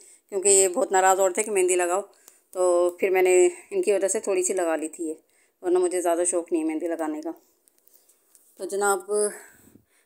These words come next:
चांद रात की है ये वीडियो, और आप लोगों की कैसी गुजरी चांद रात,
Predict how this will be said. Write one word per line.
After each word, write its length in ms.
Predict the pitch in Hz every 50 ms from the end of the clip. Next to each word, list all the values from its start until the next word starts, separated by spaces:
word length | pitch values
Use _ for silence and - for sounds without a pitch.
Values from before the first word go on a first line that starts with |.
| _ _ -
चांद 240 | 202 196 202 190
रात 260 | 196 196 190 190 - -
की 520 | _ _ - 208 208 208 208 208 208 202
है 180 | 190 196 190 190
ये 140 | 202 214 214
वीडियो, 480 | 214 214 202 214 220 233 233 233 - _ _ -
और 600 | 185 180 180 180 180 175 175 180 180 180 185 180
आप 200 | - 175 180 190
लोगों 360 | 190 185 185 190 190 185 180 180 - - - 185 190 190 180
की 100 | 190 190
कैसी 260 | 180 185 180 208 202
गुजरी 240 | 185 180 175 196 196
चांद 300 | - 190 175 175 180 170
रात, 200 | 190 202 -